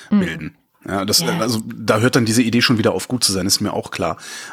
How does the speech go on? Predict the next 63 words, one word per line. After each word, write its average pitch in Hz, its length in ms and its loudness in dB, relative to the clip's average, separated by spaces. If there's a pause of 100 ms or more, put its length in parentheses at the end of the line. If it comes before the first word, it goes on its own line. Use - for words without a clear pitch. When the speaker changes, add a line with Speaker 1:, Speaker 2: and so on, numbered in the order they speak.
Speaker 2:
Aber 110 140 2
Speaker 1:
Ja, - 40 6
aber 190 120 2
Speaker 2:
zu - 100 2
Speaker 1:
warum 208 140 6
Speaker 2:
sagen, 254 100 6
ja, 240 100 8
Speaker 1:
machst 240 140 4
Speaker 2:
komm, 240 80 2
Speaker 1:
du's 269 60 0
Speaker 2:
wir 220 80 4
Speaker 1:
denn 220 80 6
in 226 120 6
Speaker 2:
machen - 60 6
jetzt 370 180 2
Speaker 1:
Libyen 175 320 0
und - 220 -4
nicht 208 180 0
in, 202 220 0
Speaker 2:
Ja, 214 160 4
Speaker 1:
in - 160 -6
Speaker 2:
was 196 80 2
Speaker 1:
den 202 100 4
Speaker 2:
weiß 190 80 2
ich. 190 60 2
Speaker 1:
Herkunftsländern? 196 1000 2 (220)
Das - 160 0
ist - 140 -4
doch 208 80 2
die - 160 -6
Speaker 2:
Klar. 143 200 2
Speaker 1:
Idee. 165 360 -6 (240)
Ja. 185 220 -4 (200)
Speaker 2:
Da 120 100 2
kannst 139 240 2
du 139 40 2
dann 123 140 4
so 117 200 2
überbetriebliche 127 720 2
Bildungsstätten 135 680 2
hinbauen 131 540 2
und 123 100 0
so. 123 160 -2
Es 123 260 2
ist - 140 2
alles, 131 300 0
es, - 180 -8
es - 140 0
gibt - 260 -10
viele 151 300 2
Möglichkeiten, 147 480 2
aber 127 140 0
keine 135 300 2
wird 135 140 0
so 123 80 0
richtig 131 280 0
diskutiert. 135 420 2
Es 104 100 -2
geht 120 140 0
immer 135 160 6
nur 120 120 4
darum, 120 300 4 (440)
dass, - 260 2